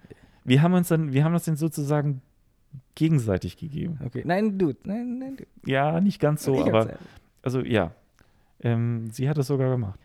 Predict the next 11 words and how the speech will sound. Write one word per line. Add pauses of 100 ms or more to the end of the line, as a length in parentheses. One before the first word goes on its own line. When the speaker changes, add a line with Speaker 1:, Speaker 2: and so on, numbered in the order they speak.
(160)
Speaker 1:
Ich
weiß,
man
kann's
nicht
auf
die
gesamte
Gesellschaft (220)
beziehen. (540)
Aber,